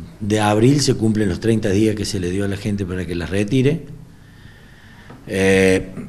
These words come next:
ya hubo gente que la retiró, a la cual le agradecemos mucho. Eh, y durante esa semana,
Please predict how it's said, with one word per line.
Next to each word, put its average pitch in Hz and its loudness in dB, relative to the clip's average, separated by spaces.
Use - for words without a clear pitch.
ya 107 4
hubo 104 4
gente 101 2
que 92 0
la 90 0
retiró, 101 -2
a 90 -10
la 90 -6
cual 92 -2
le 90 -2
agradecemos 90 0
mucho. 113 2
Eh, 98 -2
y 87 -4
durante 104 2
esa 120 4
semana, 143 2